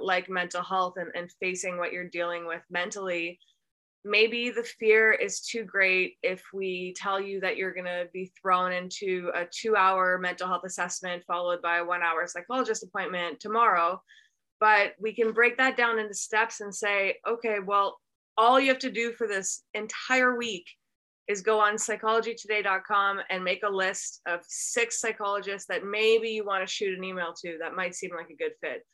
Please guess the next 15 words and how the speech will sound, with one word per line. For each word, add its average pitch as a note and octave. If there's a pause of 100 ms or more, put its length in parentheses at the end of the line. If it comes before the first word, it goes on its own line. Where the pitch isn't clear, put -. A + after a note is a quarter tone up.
(140)
Don't C#4
even D#4
email D4
them. E3 (460)
Just A#3
make C4
that A#3+
list. G3
That's G3
all A3+
you A#3
gotta A3
do G3+
this F3
week. C#3